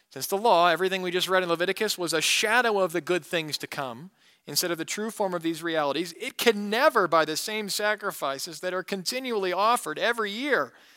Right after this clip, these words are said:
make perfect those who draw near. Otherwise, would they not have ceased to be offered, since the worshipers, having once been cleansed, would no longer have any consciousness of sin?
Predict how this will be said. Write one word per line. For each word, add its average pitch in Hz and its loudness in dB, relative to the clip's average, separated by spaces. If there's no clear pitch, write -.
make 208 -4
perfect 285 2
those 151 0
who 147 -4
draw 143 0
near. 151 0
Otherwise, 180 4
would 160 -2
they 165 0
not 190 4
have 160 2
ceased 220 2
to 208 -2
be 170 -4
offered, 220 -2
since - -4
the 151 -4
worshipers, 190 -2
having 147 0
once 160 -4
been 151 -8
cleansed, 160 -4
would 160 -6
no 151 0
longer 185 0
have 170 4
any 175 0
consciousness 185 -4
of 151 -8
sin? 180 -6